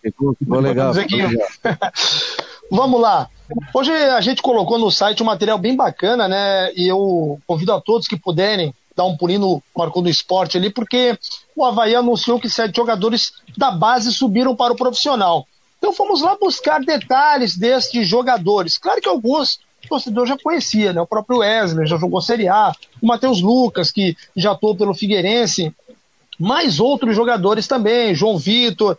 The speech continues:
Speaker 2: é, Felipe, o Felipe Chaves e, e, e outros jogadores, o próprio Igor,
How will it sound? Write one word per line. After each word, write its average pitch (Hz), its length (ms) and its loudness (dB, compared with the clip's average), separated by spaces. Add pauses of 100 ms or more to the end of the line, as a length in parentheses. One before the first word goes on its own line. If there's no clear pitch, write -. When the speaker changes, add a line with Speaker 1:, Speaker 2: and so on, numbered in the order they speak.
(300)
Speaker 2:
é, 165 340 2
Felipe, 196 360 -4
o 170 40 -2
Felipe 180 760 0
Chaves 208 400 0
e, 233 160 -2
e, 214 580 -2
e 208 100 0
outros 233 380 2
jogadores, 190 720 0
o 170 60 -4
próprio 190 440 0
Igor, 196 460 2